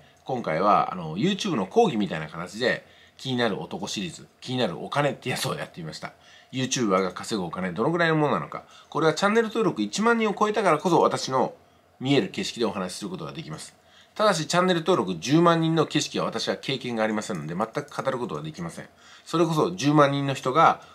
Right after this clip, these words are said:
嘘か本当かわからないけども、喋ってることを、あるところは信用して、あるところは本当なのって思うしかないっていう感じですよね。でもやっぱり自分自身が一万人を言ってきたってことは、三千人時代も五千人時代も八千人時代も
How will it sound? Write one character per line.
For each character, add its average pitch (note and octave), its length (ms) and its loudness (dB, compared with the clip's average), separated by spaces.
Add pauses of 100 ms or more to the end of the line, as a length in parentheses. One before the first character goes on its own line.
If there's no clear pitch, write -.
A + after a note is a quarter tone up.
嘘 E3+ 220 0
か G2 120 2
本 A#2+ 200 -2
当 B2 80 -4
か A#2 80 6
わ G#2 80 4
か C#3+ 100 2
ら C#3+ 80 6
な A2 80 2
い F#2+ 60 0
け E2 80 -10
ど A#2 80 -2
も、 A2 100 -2
喋 C3+ 240 2
っ C#3 40 -6
て G#2+ 100 -8
る F#2 60 -2
こ F#2+ 100 -6
と F3+ 100 0
を、 D#3 220 2 (200)
あ D#3 120 4
る D3 80 0
と C#3 100 -6
こ F3 80 2
ろ D#3+ 60 6
は G#2 60 4
信 G#2+ 200 -2
用 F2+ 120 0
し - 80 -8
て、 G2 120 -12
あ D#3+ 100 4
る D3 60 2
と A#2 100 0
こ A2+ 100 2
ろ F#2+ 60 6
は - 60 -8
本 G2+ 160 -6
当 C#3 100 -8
な F3+ 120 4
の A2+ 140 4
っ - 60 -10
て - 80 -6
思 F2+ 160 -4
う E2 60 -10
し - 80 -14
か - 80 -14
な A2+ 140 -8
い C#3+ 60 -8
っ - 20 -18
て - 180 -20
い C#2+ 60 -10
う - 60 -16 (280)
感 G2 180 -14
じ C#3 80 -16
で A#2 60 -16
す - 60 -20
よ - 100 -20
ね。 D3+ 180 -12 (520)
で F#3 80 0
も E3 80 6
や C#3+ 80 6
っ C#3+ 40 0
ぱ F#3+ 120 0
り A2 160 2
自 A2 180 0
分 A#3+ 160 2
自 A#3+ 180 0
身 E3+ 140 4
が C3 140 4
一 G2+ 180 -2
万 A#2+ 220 4
人 A#2+ 180 0
を A2+ 40 4
言 A2 100 0
っ - 20 -20
て A#2+ 80 -8
き - 80 -8
た G2 80 -6
っ - 60 -4
て D#2+ 100 -14
こ D#2 100 -10
と B2+ 120 -2
は、 G2 180 4 (200)
三 D#3 300 4
千 D#3+ 160 6
人 D3+ 160 6
時 C3+ 80 -4
代 A2 140 4
も F2 80 -2
五 F#2 140 -2
千 B2+ 200 -2
人 B2 140 -2
時 A2+ 80 0
代 G2+ 120 4
も - 100 -6
八 - 160 -6
千 A2+ 220 -2
人 - 20 -4
時 A2 120 -4
代 F#2 140 0
も D#2 200 -6